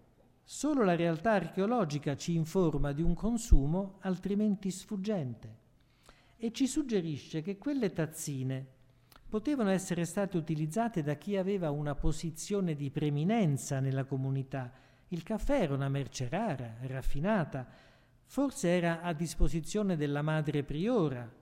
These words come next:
magari per ricevere i deputati della venerabile confraternita che proteggeva il monastero, o il cardinale in visita pastorale.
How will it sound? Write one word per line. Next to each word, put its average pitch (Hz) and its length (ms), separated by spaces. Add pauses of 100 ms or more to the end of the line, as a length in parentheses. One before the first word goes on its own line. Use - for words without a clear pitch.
(260)
magari 160 500
per 151 160
ricevere 151 560
i 143 100
deputati 151 640
della 139 220
venerabile 143 640
confraternita 139 960
che 135 120
proteggeva 135 600
il 127 100
monastero, 131 760 (500)
o 190 120
il 165 120
cardinale 139 1000
in 139 180
visita 135 400
pastorale. 131 840